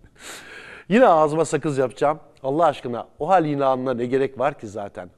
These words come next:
O hal zaten mevcuttaki bu hal değil de ne? Hangi çılgın bu hal varken o hal lazım diyebilir ki?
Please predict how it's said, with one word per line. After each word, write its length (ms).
O 140
hal 160
zaten 480
mevcuttaki 840
bu 220
hal 140
değil 320
de 320
ne? 200
Hangi 340
çılgın 420
bu 240
hal 200
varken 440
o 140
hal 240
lazım 440
diyebilir 440
ki? 180